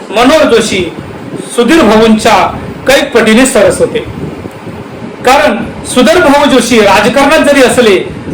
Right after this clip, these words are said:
तरी ते सरळ मार्गी राजकारणी होते. त्यामुळेच या बाळासाहेबांच्या निष्ठावंत शिवसैनिकास, बाळासाहेबांच्या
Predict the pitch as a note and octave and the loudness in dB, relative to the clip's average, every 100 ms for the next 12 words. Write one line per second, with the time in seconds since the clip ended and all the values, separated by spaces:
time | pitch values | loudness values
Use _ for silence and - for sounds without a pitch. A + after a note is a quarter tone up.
0 | - A#3 C4+ C#4+ D4 D4 G3+ A#3+ D4+ C4 | 0 2 2 2 0 0 0 2 2 2
1 | A3+ B3+ C#4+ - - F3 E3+ D3+ - D3+ | 2 2 0 -2 -2 -2 0 -4 -4 -8
2 | - - - - - - - - - B3+ | -10 -18 -16 -14 -12 -14 -16 -18 -6 0
3 | C#4 D4+ A#3+ F#3+ - - - - - E3 | 0 2 2 2 -4 -8 -10 -20 -18 -2
4 | G#3+ A3 A3 C#4 D4+ D#4 E4 E4 D4+ B3+ | 0 2 2 2 0 0 0 0 2 0
5 | - A#3+ A#3 A3 A3 G#3 - C4 C4+ C#4 | 0 0 2 0 0 -2 0 2 2 2
6 | C#4+ - - - - - - - - C4 | 0 0 -2 -2 -6 -8 -6 0 2 2
7 | C4+ C4+ C4 C4 C#4+ D4 | 2 4 2 2 0 0